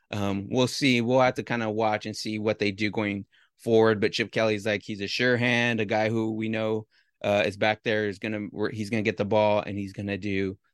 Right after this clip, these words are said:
uh, things the right way. I don't, again, I don't think it was necessarily a, uh, knock on Bobo, but I think Logan Loya may be that guy at returning punts. Um,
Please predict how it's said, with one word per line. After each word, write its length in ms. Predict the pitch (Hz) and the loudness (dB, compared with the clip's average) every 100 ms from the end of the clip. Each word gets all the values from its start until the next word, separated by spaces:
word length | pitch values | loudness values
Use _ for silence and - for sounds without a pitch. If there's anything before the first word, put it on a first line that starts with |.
| - | -6
uh, 100 | - | -4
things 240 | 107 107 95 | 0 -2 0
the 60 | |
right 180 | 101 98 | 0 2
way. 160 | 95 95 | 2 0
I 60 | |
don't, 240 | 107 107 107 | -2 -4 -4
again, 200 | 104 98 | -2 -2
I 40 | |
don't 140 | 98 | -4
think 140 | 101 104 | -6 -8
it 40 | |
was 80 | 95 | -8
necessarily 580 | 98 92 101 98 98 110 | -8 -8 -6 -4 -6 -6
a, 340 | 98 98 98 101 _ _ _ - | -4 -4 -6 -10 _ _ _ -10
uh, 140 | 90 | -6
knock 240 | 95 101 98 | -2 -2 -2
on 140 | 95 | -2
Bobo, 440 | 120 151 143 143 123 | 4 4 6 4 4
but 280 | 107 95 - _ _ _ | 2 0 -4 _ _ _
I 100 | - | -4
think 200 | 107 107 | -2 0
Logan 280 | 107 104 104 | 2 0 2
Loya 260 | 104 104 101 | 4 4 2
may 200 | 104 101 | 0 -2
be 180 | 101 98 | -4 -2
that 240 | 101 101 | 0 -2
guy 480 | 101 92 95 95 98 _ | -2 0 0 -2 -8 _
at 100 | - - - | -12 -12 -10
returning 480 | 107 95 101 101 95 | -8 -4 -2 0 -2
punts. 480 | - 92 85 - - _ | -4 -6 -6 -12 -20 _
Um, 460 | 104 104 104 101 | -2 0 0 0